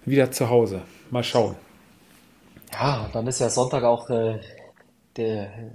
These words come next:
Speaker 2: der Tag der anderen Sportart. Äh, es wird gut, wird gut.
Speaker 1: Wird ein gutes Wochenende werden, mal wieder.
Speaker 2: Absolut.
Speaker 1: We-, wen haben wir denn als Gewinner des
Speaker 2: Vergessen.
Speaker 1: Spieltages?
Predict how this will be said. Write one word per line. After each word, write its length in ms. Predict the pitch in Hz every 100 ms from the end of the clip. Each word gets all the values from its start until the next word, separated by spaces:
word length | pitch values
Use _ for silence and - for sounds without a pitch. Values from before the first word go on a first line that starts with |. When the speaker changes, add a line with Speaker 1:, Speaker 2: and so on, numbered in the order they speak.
| - _ -
Speaker 2:
der 160 | 104 -
Tag 360 | - 117 123
der 160 | 101 90
anderen 340 | 131 143 139
Sportart. 760 | 139 - 127 147 - 139 - -
Äh, 360 | - 127 120 120 _ _ _ - _ - _ _ _ _ _ _ -
es 480 | 139 - - - - _ _ _ _ _ _ _ - _ _ -
wird 300 | 120 143 -
gut, 420 | 277 285 - - _
wird 200 | 135 -
gut. 360 | 202 202 - - - _ _ _ _ _ _ - - - _ _ -
Speaker 1:
Wird 160 | 110 101
ein 60 |
gutes 340 | - 139 - -
Wochenende 400 | 160 110 107 101
werden, 240 | 95 95
mal 180 | 95 90
wieder. 300 | 101 101 92 - - - - - - - - - - - - - -
Speaker 2:
Absolut. 460 | - 123 147 143 104
Speaker 1:
We-, 180 | - -
wen 200 | 131 151
haben 100 | 170
wir 80 | 160
denn 280 | 156 156 147 - - - - - - _
als 240 | - 135 -
Gewinner 240 | 139 156
des 120 | 143
Speaker 2:
Vergessen. 200 | 131 185
Speaker 1:
Spieltages? 480 | 185 117 101 92 -